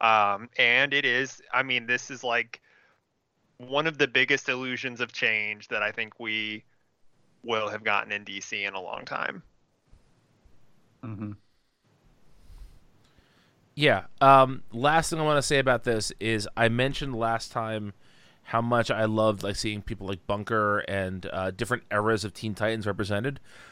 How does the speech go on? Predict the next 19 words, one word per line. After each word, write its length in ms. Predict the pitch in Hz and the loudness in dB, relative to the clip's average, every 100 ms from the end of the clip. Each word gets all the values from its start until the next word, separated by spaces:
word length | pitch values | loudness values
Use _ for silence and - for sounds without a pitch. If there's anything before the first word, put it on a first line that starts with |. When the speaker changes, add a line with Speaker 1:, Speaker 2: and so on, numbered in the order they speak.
| - - | -10 2
Speaker 3:
And 400 | 139 135 127 - - | 4 4 2 -2 2
I've 160 | 123 123 | 6 6
been 140 | 135 | 6
thinking 280 | 131 214 269 | 2 0 0
a 40 | 214 | 4
lot 180 | 185 | 4
about 300 | 156 139 143 | 6 4 2
this 180 | - 107 | 2 -2
because 320 | - 117 120 | -2 0 2
I 100 | 120 | 2
feel 260 | 113 - 170 | 0 0 2
like 480 | 160 139 131 - - _ _ _ - - - | 2 2 0 -6 -20 _ _ _ -20 -20 -12
the 100 | 123 | -8
Teen 260 | - 202 | -6 -6
Titans 480 | 180 165 156 123 113 | -2 -2 -2 -6 -6
was 180 | 120 110 - | -6 -6 -4
always 680 | - 127 131 135 131 117 107 92 120 | 2 2 4 2 0 -2 -8 -12 -6
the, 500 | 123 113 110 107 - | -2 0 2 0 -2
um, 600 | 107 107 101 98 92 87 | 0 2 2 0 -6 -10